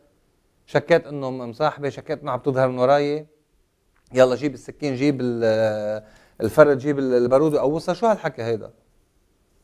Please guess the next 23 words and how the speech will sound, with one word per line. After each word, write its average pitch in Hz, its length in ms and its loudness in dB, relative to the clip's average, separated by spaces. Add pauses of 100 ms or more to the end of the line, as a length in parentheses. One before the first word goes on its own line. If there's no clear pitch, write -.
(680)
إنه 135 260 2
إيه، 202 240 6
وفي 151 540 0
البعض 156 420 0
بهنيه 160 420 -4
إنه 175 240 -2 (420)
انتقم 214 520 4
لشرفه. 214 600 4
شو - 140 -14
هالحكي 139 320 -12
هيدا؟ 110 240 -14 (1400)
شو 190 100 0
هالحديث؟ 139 420 2 (1500)
وإذا، 139 480 2 (240)
إذا 127 180 0
هو 214 220 6
اللي 196 160 4
عمل 185 280 0
هيدا 180 260 2
ال-، 151 240 -2 (440)
الأمر، 180 400 2 (300)
يلا 156 280 6
رجال. 113 440 0